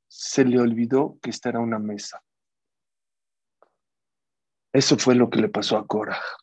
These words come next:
Korach se sentía muy grande. Pensaba que era lo más grande del mundo. ¿Saben quién salió de él? Shmuel. ¿Saben quién fue la mamá de Shmuel? Haná.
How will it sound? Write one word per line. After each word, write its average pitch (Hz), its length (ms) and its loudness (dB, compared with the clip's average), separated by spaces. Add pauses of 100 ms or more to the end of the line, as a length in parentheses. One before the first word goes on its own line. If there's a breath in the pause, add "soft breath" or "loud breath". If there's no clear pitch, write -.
Korach 143 280 4
se - 140 -6
sentía 127 340 2
muy 127 240 4
grande. 123 540 -2 (880 soft breath)
Pensaba 151 400 4
que 151 100 2
era 147 120 6
lo 147 120 6
más 139 240 4
grande 139 360 4
del 123 180 4
mundo. 131 480 -2 (960)
¿Saben 139 180 2
quién 175 180 2
salió 151 360 2
de 131 180 2
él? 165 260 -4 (220)
Shmuel. 151 720 -2
¿Saben 170 180 0
quién 180 180 0
fue 190 120 0
la 180 100 4
mamá 160 240 0
de 160 60 0
Shmuel? 147 440 -6 (140)
Haná. 143 420 -2